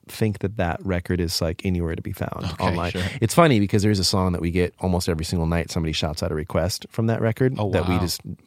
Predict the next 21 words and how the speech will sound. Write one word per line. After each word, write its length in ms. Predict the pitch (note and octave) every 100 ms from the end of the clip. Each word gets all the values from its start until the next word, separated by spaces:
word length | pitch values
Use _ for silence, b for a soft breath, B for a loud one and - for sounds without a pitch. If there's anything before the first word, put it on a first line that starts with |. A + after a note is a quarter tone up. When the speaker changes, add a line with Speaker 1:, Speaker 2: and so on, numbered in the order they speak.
| - -
Speaker 1:
haven't 260 | F2+ F2+ D#2+
played 240 | E2 D#2+
in 60 | F#2
probably 220 | G#2+ A2
seven 320 | - B2 B2
years. 280 | B2 C3 D3
Speaker 2:
Yeah. 180 | B2 - B B B B
Speaker 1:
Um, 440 | - A#2+ G#2+ F#2 F2+ _ _ _ - - _ _ _
excuse 260 | - B2
me. 80 | G2+
But, 220 | A#2 A2+ - _ _ _ _ _ _ _ - -
um, 500 | A#2+ A#2 G2+ F#2+ F2+ B B B B B B B B
yeah, 280 | G#2+ C#3+ A2
the, 180 | G2+ B2 -
the, 80 |
f-, 200 | A2+ - _ _ _ _ -
the 180 | G#2+ A2
first 600 | - B2 C#3+ - - - _ _ _
couple 400 | - C#3 C#3+ C3
years, 640 | A2 A2 A#2 G#2+ G2 G2
even 340 | - C3+ E3+